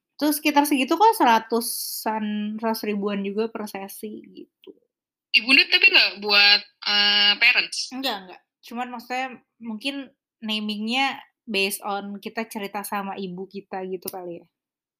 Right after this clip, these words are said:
Speaker 2: Oh, itu agak jauh ya, itu kayak
Speaker 1: <laughs>
Speaker 2: penamaannya, coba ntar kita
Speaker 1: Karena
Speaker 2: kasih.
Speaker 1: gue juga mikirnya kayak lo, Yai. Pas pertama gue mikirnya
Speaker 2: Iya,
Speaker 1: kayak
Speaker 2: bener.
Speaker 1: lo, "Nih buat ibu-ibu kali ya,"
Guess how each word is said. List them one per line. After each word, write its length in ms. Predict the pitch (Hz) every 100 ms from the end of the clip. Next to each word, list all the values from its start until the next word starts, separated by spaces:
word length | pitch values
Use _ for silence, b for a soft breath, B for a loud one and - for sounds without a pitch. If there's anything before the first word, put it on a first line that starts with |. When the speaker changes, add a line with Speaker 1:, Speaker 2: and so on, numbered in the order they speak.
| 247
Speaker 2:
Oh, 400 | - - - 302
itu 320 | 294 - 285 - 330 - B B 220
agak 240 | 220 226 - _ _
jauh 380 | 214 233 277 320
ya, 180 | 311 262 277
itu 80 | 285
kayak 220 | 240 262 285
Speaker 1:
<laughs> 40 |
Speaker 2:
penamaannya, 540 | 302 226 220 214 220 247 -
coba 140 | 214 214
ntar 220 | 214 214 214 B B B
kita 140 | B
Speaker 1:
Karena 240 | 302 277 381
Speaker 2:
kasih. 120 | 339
Speaker 1:
gue 100 | 415 392
juga 180 | 349 294
mikirnya 380 | 269 277 302 403
kayak 260 | 370 285 320 339
lo, 80 |
Yai. 400 | 320 240 226 277 _ _ _ _
Pas 160 | - 240
pertama 460 | - 233 254 262 302
gue 100 | 330
mikirnya 380 | 302 269 294 302
Speaker 2:
Iya, 60 |
Speaker 1:
kayak 200 | 254 240 247
Speaker 2:
bener. 100 | 226
Speaker 1:
lo, 100 | 233
"Nih 220 | 269 370 320 _ _ _
buat 260 | 226 226 226 _ _
ibu-ibu 420 | 220 196 208 202 262
kali 260 | 320 330
ya," 140 | 302